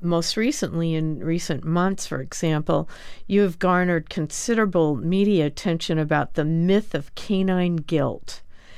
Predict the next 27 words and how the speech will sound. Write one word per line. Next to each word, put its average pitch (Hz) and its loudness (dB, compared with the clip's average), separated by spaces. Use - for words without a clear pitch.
And 170 2
indeed, 202 2
you 208 4
were 160 2
quoted 247 2
in 196 4
the 190 6
March 175 2
issue 160 4
of 156 2
Atlantic 160 0
that 170 2
many 208 4
owners 185 2
or 147 2
masters 165 0
of 156 -4
dogs 147 2
make 175 2
the 156 2
wrong 175 2
assumption 156 -2
that 160 -2
dogs 165 4
do 180 -4
feel 165 0
guilty, 160 0